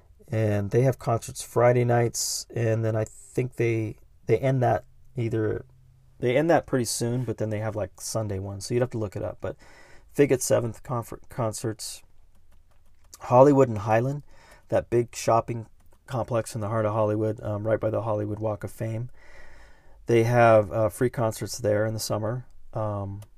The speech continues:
a really good one, but I think this one starts a little later in the summer.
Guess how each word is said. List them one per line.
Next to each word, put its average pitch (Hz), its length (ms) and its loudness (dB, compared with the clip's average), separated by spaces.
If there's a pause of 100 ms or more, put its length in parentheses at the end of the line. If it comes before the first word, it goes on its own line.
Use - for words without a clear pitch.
a 110 120 -2
really 123 400 4
good 110 180 2
one, 107 240 -2
but 110 100 -4
I 107 60 0
think 123 200 -6
this 123 180 -6
one 117 80 -6
starts - 480 -4
a 127 80 -6
little 110 240 -2
later 110 240 0
in 107 60 -4
the 101 60 -6
summer. 104 440 -4